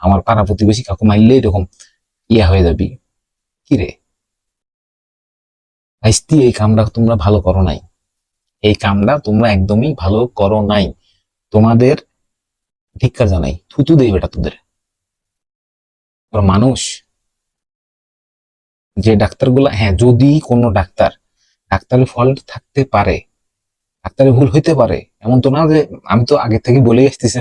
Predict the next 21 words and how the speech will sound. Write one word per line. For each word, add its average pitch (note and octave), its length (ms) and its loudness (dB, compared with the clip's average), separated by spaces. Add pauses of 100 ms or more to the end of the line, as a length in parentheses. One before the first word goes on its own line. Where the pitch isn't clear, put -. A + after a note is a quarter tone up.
(100)
মানুষ B2+ 260 0 (400)
সর্বদাই C3+ 480 2
ভুল B2+ 180 4
করে G#2+ 160 0 (500)
থাকে, G2 140 -2 (100)
ভুলের B2+ 240 2
মধ্যে A2 260 0
আছে F#2+ 180 -8
মানুষজন। F2+ 280 -4 (100)
কিন্তু E3 260 0 (1200)
সবকিছুর D3 520 -2
তো - 120 0
একটা - 240 -8
সঠিক A2+ 340 -2
সমাধান A2+ 360 0
আছে। - 180 -10 (440)
তোর D3+ 180 4 (140)
যদি C3 200 4 (100)
কোনো A#2+ 120 0 (100)
সমস্যা G#2 360 -4
থাকে, - 240 -6